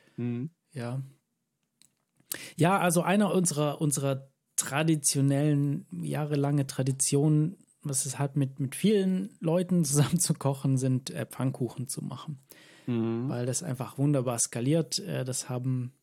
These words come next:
Speaker 2: ja, Kommilitonen von mir, Freunde von mir mal angefangen im Studium,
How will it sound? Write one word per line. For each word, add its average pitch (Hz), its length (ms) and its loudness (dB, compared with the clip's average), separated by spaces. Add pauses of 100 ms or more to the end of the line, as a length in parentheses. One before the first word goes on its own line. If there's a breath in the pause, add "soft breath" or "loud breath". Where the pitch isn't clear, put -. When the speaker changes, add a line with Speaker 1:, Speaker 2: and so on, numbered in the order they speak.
(300)
Speaker 2:
ja, 135 160 2
Kommilitonen 135 640 0
von 131 220 2
mir, 135 180 4
Freunde 139 340 0
von 131 240 -4
mir 131 200 0 (360 loud breath)
mal 135 100 -2
angefangen 147 580 2
im 147 160 0
Studium, 147 640 2